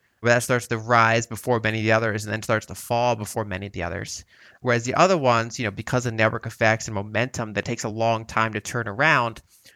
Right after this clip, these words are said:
those are more lagging. And so global reserve currency is actually one of the most lagging ones,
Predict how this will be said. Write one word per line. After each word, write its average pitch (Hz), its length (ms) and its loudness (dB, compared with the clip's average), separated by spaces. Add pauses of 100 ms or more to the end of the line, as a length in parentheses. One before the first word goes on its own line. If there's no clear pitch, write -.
(140)
those 135 200 4
are 135 80 -2
more 110 160 -2
lagging. 113 480 0
And 85 100 -12
so 107 140 -4
global 123 440 -2
reserve 123 320 -2
currency 107 340 -4
is 104 60 0
actually 117 300 0
one 110 100 -2
of 107 40 -4
the 104 60 -8
most 104 240 -8
lagging 113 440 0
ones, 98 380 -6